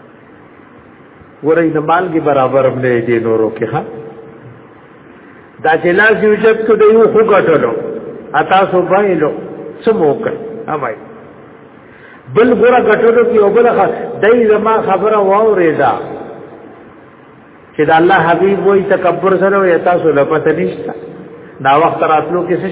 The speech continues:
شی وي؟ دا نقصان خو شو. نو وختي به راځئ که نه به راځئ بھائی؟ هې؟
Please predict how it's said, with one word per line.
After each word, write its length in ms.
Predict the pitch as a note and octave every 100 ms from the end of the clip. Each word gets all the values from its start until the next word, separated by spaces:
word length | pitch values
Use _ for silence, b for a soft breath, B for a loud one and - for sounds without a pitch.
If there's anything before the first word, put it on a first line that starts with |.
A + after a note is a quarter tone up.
| -
شی 120 | B2
وي؟ 120 | G2+ F2+ - - - - - - -
دا 80 | B2+ B2
نقصان 440 | A#2 - A#2 G#2+ G2+ F2+
خو 100 | F#2
شو. 240 | F2+ F#2+ E2+ F2+ F2+ - - - - B B B -
نو 60 | C#3+
وختي 280 | D3+ D3+
به 120 | G#3+ A3
راځئ 300 | G#3 G3 F#3+
که 80 | F3+
نه 100 | F3
به 120 | E3
راځئ 340 | C#3 A#2+ A#2 A2+
بھائی؟ 240 | A2 F#2+ D#2 - - - -
هې؟ 100 | -